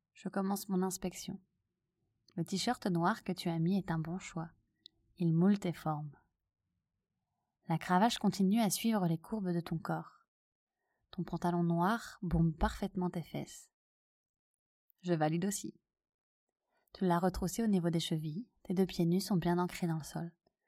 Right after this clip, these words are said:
Tu es très élégant. Nous passons au salon et évidemment, tu portes mon sac. Je scanne rapidement la pièce pour comprendre l'espace dans lequel nous allons jouer.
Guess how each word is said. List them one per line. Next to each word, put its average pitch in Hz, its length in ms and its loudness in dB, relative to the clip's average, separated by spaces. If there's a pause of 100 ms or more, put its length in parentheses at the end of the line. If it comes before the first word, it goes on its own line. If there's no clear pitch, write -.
(280)
Tu - 140 -6
es 180 40 0
très 185 240 -4
élégant. 170 360 -8 (1200)
Nous 180 100 2
passons 185 320 2
au 196 60 4
salon 180 400 0
et 185 100 0
évidemment, 165 420 0 (540)
tu - 100 -10
portes 175 260 -2
mon 170 120 0
sac. - 380 -12 (800)
Je 185 160 0
scanne 214 280 2
rapidement 226 440 2
la 202 80 2
pièce 214 260 -6
pour - 220 -10
comprendre 196 420 -2
l'espace 196 380 -2
dans 175 100 0
lequel 170 320 0
nous 180 160 2
allons 165 220 0
jouer. 156 260 -8